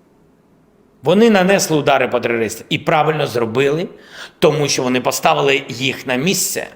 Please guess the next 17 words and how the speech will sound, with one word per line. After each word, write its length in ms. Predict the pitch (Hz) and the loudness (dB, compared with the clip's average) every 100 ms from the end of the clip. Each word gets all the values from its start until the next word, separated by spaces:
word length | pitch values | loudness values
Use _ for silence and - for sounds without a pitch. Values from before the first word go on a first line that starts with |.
| - - - - | -20 -20 -16 -4
знищили 680 | 120 160 156 - 156 143 | -2 2 2 2 2 2
терористів, 720 | 139 151 131 139 196 - - - - - - - | 2 2 2 0 -2 -4 -10 -14 -16 -20 -14 -8
знищили 600 | 113 156 160 - 156 143 | -2 2 2 2 0 0
замовників, 840 | 151 143 151 170 131 101 - 104 | 0 2 0 0 -4 -8 -10 -10
продовжували 800 | - 151 151 170 139 160 151 143 | -2 2 4 2 2 0 0 0
шукати 580 | - 151 175 160 - 117 | -2 0 2 2 0 -4
десятиліттями 1120 | 113 143 - 139 - 139 165 - - 110 101 - - | -2 -2 -2 -4 -2 -2 -2 -6 -6 -4 -4 -8 -4
і 120 | 175 | -2
знищували 720 | 170 160 208 202 202 202 202 180 | 0 2 2 4 2 2 2 0
цих 360 | - 165 147 | -2 -2 -2
терористів. 720 | - 190 190 226 196 117 117 - - - | -2 0 2 2 -2 -4 -10 -10 -18 -8
Це 220 | - 143 | -2 0
що, 440 | - - 190 117 | 2 2 4 4
лють 500 | 113 143 262 269 - - - | 2 4 4 2 -6 -10 -10
Сполучених 560 | - 214 233 - 196 180 | -2 2 4 4 0 2
Штатів? 440 | - 139 110 104 | 2 0 0 -2
Лють? 520 | 127 139 226 240 - | 2 4 2 0 -10